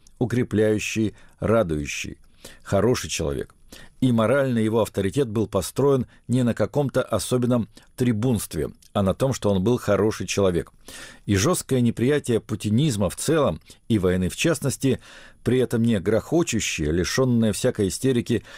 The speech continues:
и крутых перемен, не преодолевающее молчание, ровное и последовательное, на том же основывалось. Он был хороший человек, и вся эта дрянь ему не нравилась. Поэтому к нему так тянулись, так слушали, так слушались.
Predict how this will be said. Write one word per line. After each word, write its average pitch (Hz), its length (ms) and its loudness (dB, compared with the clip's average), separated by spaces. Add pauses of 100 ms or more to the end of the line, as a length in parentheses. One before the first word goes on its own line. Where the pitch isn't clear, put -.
(120)
и 123 120 2
крутых 120 420 0
перемен, 101 500 0 (300)
не 117 240 2
преодолевающее 110 1040 2
молчание, 85 680 2
ровное 107 460 2
и 80 60 -4
последовательное, 113 1000 0 (320)
на 92 120 0
том 170 200 -2
же 131 260 0 (100)
основывалось. 85 920 0 (340)
Он 95 240 2
был 139 160 2
хороший 110 500 0
человек, 101 460 0 (300)
и 120 80 2
вся 180 160 2
эта 131 140 -2
дрянь 123 260 2
ему 107 320 0
не 101 200 0
нравилась. 78 560 0 (380)
Поэтому 156 320 0
к - 140 -12
нему 143 180 2
так - 260 -2
тянулись, 117 540 0
так - 240 -2
слушали, 120 460 0
так 110 240 -2
слушались. 87 640 -2